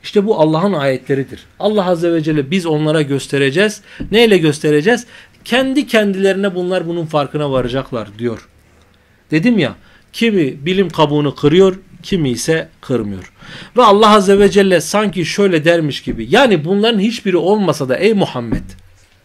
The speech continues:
hiçbiri olmasın. Rabbinin her şeye şahit olması yetmez mi?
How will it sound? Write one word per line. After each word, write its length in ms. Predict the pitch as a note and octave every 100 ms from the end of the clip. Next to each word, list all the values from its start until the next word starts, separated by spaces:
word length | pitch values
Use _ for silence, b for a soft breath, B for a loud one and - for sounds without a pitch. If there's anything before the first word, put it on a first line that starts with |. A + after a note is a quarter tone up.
| _ -
hiçbiri 360 | D#4 - A#3+
olmasın. 440 | D#4+ C4 D#3 - D3 - _ - B B B B B B
Rabbinin 500 | F3+ C4 - B3+ A3+
her 280 | E3 A3 C#4
şeye 340 | - G3 D3+
şahit 560 | A#2 - F3+ F#3 A3+ A#3+
olması 460 | F#3+ E3 D3+ - B2
yetmez 680 | A#2 D3 D3+ C3+ F3+ F3+
mi? 140 | B2+